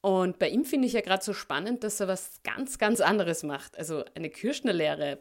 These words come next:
Pelz bearbeiten mit den Händen, da weiß ich überhaupt nichts davon. Also lasse ich mir von ihm das mal erzählen, wie das dort so ist.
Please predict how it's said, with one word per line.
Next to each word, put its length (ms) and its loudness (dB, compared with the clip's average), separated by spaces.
Pelz 460 -6
bearbeiten 880 0
mit 180 -8
den 80 -8
Händen, 600 -4
da 140 -4
weiß 260 0
ich 340 -8
überhaupt 500 -2
nichts 260 -8
davon. 460 -6
Also 380 2
lasse 280 2
ich 80 -2
mir 260 2
von 160 0
ihm 160 2
das 120 -2
mal 140 4
erzählen, 720 0
wie 60 -6
das 260 -8
dort 180 -6
so 120 -6
ist. 380 -12